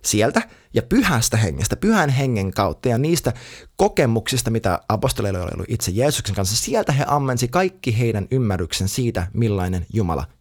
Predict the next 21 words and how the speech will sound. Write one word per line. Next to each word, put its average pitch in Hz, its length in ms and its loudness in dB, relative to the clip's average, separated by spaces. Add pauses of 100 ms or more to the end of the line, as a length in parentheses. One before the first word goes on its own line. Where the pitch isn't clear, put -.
(120)
on. 55 180 -4 (460)
Mieti, 233 220 2
että, 196 220 0 (540)
että 123 220 0
Saul, 87 540 0 (400)
silloin 165 260 0
kun 117 80 2
hän, 120 280 0
hänestä 117 220 2
tuli 120 160 0
Paavali, 80 420 2 (960)
et - 340 -2 (180)
hän 220 160 2
oli 160 120 4
fariseus. - 720 -2 (400)
Mä 151 80 2
en 180 60 2
tiedä, 190 140 2
tiesikö, 180 360 2
mutta 139 180 -2
fariseusten, 127 720 0